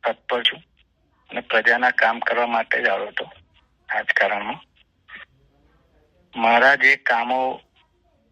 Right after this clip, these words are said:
બાકી હતા, હું જે તે વખત ધારાસભ્ય હતો જે સમયે, એ વખતના મને જે જોબ નંબર મળેલા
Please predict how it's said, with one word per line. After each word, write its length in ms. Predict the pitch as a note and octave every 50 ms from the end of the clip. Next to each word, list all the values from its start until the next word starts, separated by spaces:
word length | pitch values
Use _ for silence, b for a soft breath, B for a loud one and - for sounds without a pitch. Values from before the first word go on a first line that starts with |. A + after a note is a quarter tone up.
| _ _ -
બાકી 440 | A#2+ A2+ A2 - - - B2+ A#2+ A2+
હતા, 340 | A2+ - - A2+ - - - _ _ _ _ _ _ _ _ _ _ _ _ _ _ _ _ _ _ _ - B2
હું 140 | A#2+ B2 B2
જે 140 | B2+ B2+ C3
તે 200 | - - C3+ C3
વખત 280 | B2+ B2 B2 - C3+
ધારાસભ્ય 720 | B2+ B2 - G#2+ G#2+ A#2 A#2 - - A#2+ A2+ - - A#2+ A2+
હતો 220 | A2+ - C3 C3
જે 180 | B2 - G#2+ - - -
સમયે, 320 | - - - A2 G#2+ G2+ - _ _ _ _ _ _ _ _ _ _ -
એ 120 | B2 B2+ C3
વખતના 480 | B2+ B2+ - - C3 B2 A#2+ C3+ C3
મને 220 | B2 B2 A#2+ B2 A#2+
જે 200 | A#2+ B2 B2 A#2+
જોબ 300 | - A#2 A2 A2 - A#2
નંબર 300 | A2+ A2+ A2+ A#2 A#2 -
મળેલા 520 | A2+ A2+ A#2 A#2 A#2 A#2 A#2 B2 -